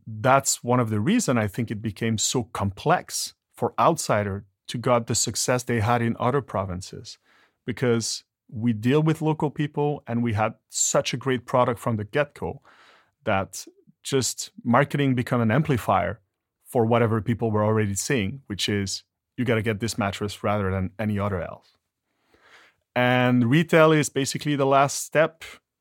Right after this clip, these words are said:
the last puzzle piece that we were missing. So it's quite exciting.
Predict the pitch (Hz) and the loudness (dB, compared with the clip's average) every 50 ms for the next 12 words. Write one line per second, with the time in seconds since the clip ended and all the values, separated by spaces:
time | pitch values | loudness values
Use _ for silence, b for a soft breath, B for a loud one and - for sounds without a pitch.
0 | _ _ - 123 127 135 139 135 - - _ _ 151 147 147 135 147 135 127 110 | _ _ -2 2 4 4 4 4 0 -4 _ _ 4 4 4 4 2 0 0 0
1 | - 120 117 113 107 - - - 127 117 113 - - 131 120 120 117 113 123 156 | -2 0 0 0 -2 -6 -6 -4 -2 -4 -2 -2 -2 0 2 2 2 4 2 2
2 | 156 - 107 92 98 98 - _ _ _ _ _ _ - - - 113 110 107 104 | 0 0 -2 -4 -4 -6 -10 _ _ _ _ _ _ -20 -10 -6 -4 -2 -2 -2
3 | 101 104 110 - 139 - - - 208 220 214 - - 185 175 151 117 | -2 -4 -6 -8 -10 -2 2 4 4 4 4 2 2 0 0 0 -2